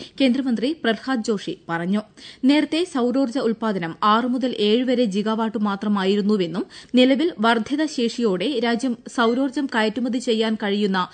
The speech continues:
അവസ്ഥയിലാണെന്നും പ്രഹ്ലാദ് ജോഷി ലോക്സഭയിൽ പറഞ്ഞു. ഗവൺമെന്റ് നിർദ്ദേശിക്കുകയോ കോടതി ഉത്തരവിടുകയോ ചെയ്താൽ നിർമ്മിത ബുദ്ധി ഡീപ് ഫേക്ക് ഉള്ളടക്കങ്ങൾ മൂന്ന് മണിക്കൂറിനകം നീക്കണമെന്ന്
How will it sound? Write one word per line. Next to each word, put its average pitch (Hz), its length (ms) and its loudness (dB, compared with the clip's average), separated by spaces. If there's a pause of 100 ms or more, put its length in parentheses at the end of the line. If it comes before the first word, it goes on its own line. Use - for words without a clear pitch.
(220)
അവസ്ഥയിലാണെന്നും 220 920 0 (260)
പ്രഹ്ലാദ് 240 420 0
ജോഷി 220 300 -2 (380)
ലോക്സഭയിൽ 233 600 -2 (200)
പറഞ്ഞു. 180 380 -4 (1700)
ഗവൺമെന്റ് 330 600 4
നിർദ്ദേശിക്കുകയോ 233 920 2
കോടതി 262 540 2
ഉത്തരവിടുകയോ 226 760 2
ചെയ്താൽ 185 400 0 (120)
നിർമ്മിത 240 440 4
ബുദ്ധി 233 400 -2 (100)
ഡീപ് 226 280 0
ഫേക്ക് 285 300 -2
ഉള്ളടക്കങ്ങൾ 208 600 2
മൂന്ന് 285 300 2
മണിക്കൂറിനകം 214 720 0
നീക്കണമെന്ന് 202 600 0